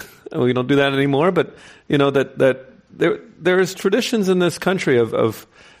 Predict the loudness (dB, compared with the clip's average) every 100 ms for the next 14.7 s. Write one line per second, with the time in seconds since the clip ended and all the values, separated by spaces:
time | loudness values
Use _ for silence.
0 | -4 -2 0 -4 -4 -2 0 0 -2 -8
1 | -12 _ -20 -20 _ _ -8 -4 -2 0
2 | -2 -6 -8 -4 -2 0 -2 -6 _ _
3 | _ _ _ _ _ _ _ -14 -14 -6
4 | -4 -4 -8 -2 0 2 2 0 -2 -2
5 | -2 -2 -6 -4 -2 -2 -2 0 0 -2
6 | -2 0 0 -2 -12 -12 -4 -2 0 0
7 | -2 -6 -4 -4 -4 -6 -8 -20 _ -8
8 | -2 0 0 0 0 -2 -4 -2 -4 -2
9 | -4 -2 0 0 0 -2 -4 -4 -2 0
10 | -2 -4 -10 _ _ _ _ -8 -6 -6
11 | -2 0 0 -2 -4 -10 _ -10 -6 -4
12 | -4 -4 -4 -6 -8 -4 -2 -2 -4 -8
13 | -10 _ _ -6 -2 -2 -4 -4 -2 -4
14 | -6 -8 -6 -6 -4 -6